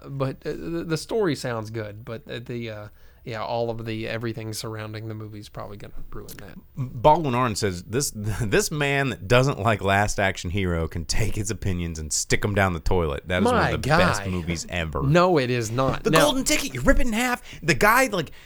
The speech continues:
Speaker 2: the
Speaker 1: comes out of the screen.
Speaker 2: D-, d-, uh, Tywin Lannister's, like, the freaking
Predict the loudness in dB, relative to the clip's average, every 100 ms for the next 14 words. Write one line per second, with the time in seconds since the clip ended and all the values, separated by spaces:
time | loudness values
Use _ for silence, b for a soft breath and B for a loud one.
0 | B 4 4 6 4 4 4 2 2 -2
1 | -2 -6 -10 -16 -18 -16 -10 -6 -4 -2
2 | -2 2 6 6 4 4 4 4 0 2
3 | 8 8 6 2 0 2 2 2 0 2
4 | 2 2 -2 -6 -6 -4 -6 -4 -4 -2
5 | -4